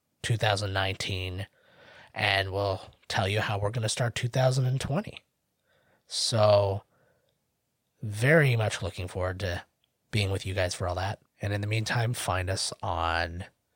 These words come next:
misscast commentary dot com. Email us, podcast at miscastcommentary dot com. Find us on Twitter at Miscast Podcast. I'm at J K Finley. Todd's at Miscast Todd.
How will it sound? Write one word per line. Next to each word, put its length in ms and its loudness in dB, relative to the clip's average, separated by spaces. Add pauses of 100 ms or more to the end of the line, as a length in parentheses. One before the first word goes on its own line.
(200)
misscast 380 -2
commentary 420 -4
dot 220 -4
com. 560 6 (520)
Email 260 2
us, 100 -6
podcast 500 -2
at 80 -4
miscastcommentary 800 -4
dot 160 -2
com. 260 -4
Find 240 -4
us 100 -8
on 120 -10
Twitter 420 -8
at 160 -2
Miscast 400 -8
Podcast. 560 0
I'm 80 -2
at 140 -2
J 160 -4
K 160 -8
Finley. 420 -2
Todd's 240 -8
at 80 -10
Miscast 440 -6
Todd. 380 -2